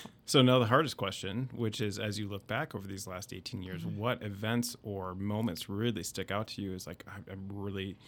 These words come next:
Speaker 1: I'm really glad I was a part of this," or, "I'm really proud that we were able to do this"?
Speaker 2: I, you know, that's, I, I often joke, it's like asking you, "Who's your favorite child?" You know, <laughs> it's, it's so difficult because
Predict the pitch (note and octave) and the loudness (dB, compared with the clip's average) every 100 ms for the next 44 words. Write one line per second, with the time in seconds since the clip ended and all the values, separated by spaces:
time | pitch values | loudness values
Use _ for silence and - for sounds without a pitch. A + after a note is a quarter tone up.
0 | - - - G#2+ A2+ A2 G#2+ G2+ G2 F#2+ | -18 -16 -2 2 4 4 2 0 0 -2
1 | F#2+ - A2 G#2+ F#2+ E2+ - F2 F2+ B1 | -6 -4 0 0 0 -2 -2 -2 -4 -4
2 | G2 G2 G2+ D#2+ D#2 - - A2 F#2+ F#2 | -4 -2 -2 -2 -4 -10 -4 0 0 0
3 | F#2+ - - F#2+ F#2+ F#2+ F2+ - A#2 F2+ | -4 -6 -6 -6 -6 -8 -10 -10 -8 -8
4 | - G1+ - - - - - F3+ F#3+ A3+ | -8 -8 -10 -12 -18 -20 -8 -4 -2 2
5 | A#3+ - F3 F3+ E3 D#3 F#3 B3+ - - | 0 2 2 4 6 4 2 2 0 -2
6 | - - E3+ F3 F3+ F3+ A#3 G#3 E3+ E3 | -8 -4 0 2 4 6 6 4 4 2
7 | D#3 F3+ C#4 C4+ D#3+ F#3+ - F#3 E3+ D3+ | 2 0 -2 0 0 2 0 0 2 4
8 | D3 C#3+ - A3 G3+ G#3+ G#3+ G3 D#3 D3+ | 4 4 -2 0 0 2 0 2 2 0
9 | - - - - - F#3+ F#3 - G3 - | 0 -2 -2 -6 -2 2 4 8 8 12
10 | A3+ - B3+ C4 A#3+ - G#3+ A3+ - - | 10 10 6 6 4 4 4 6 6 6
11 | B3 A#3 G3+ G#3+ A3 G#3+ - F3 - E3+ | 4 4 2 -2 -2 -6 -2 -4 -2 -6
12 | - E3 D3+ | -4 -4 -4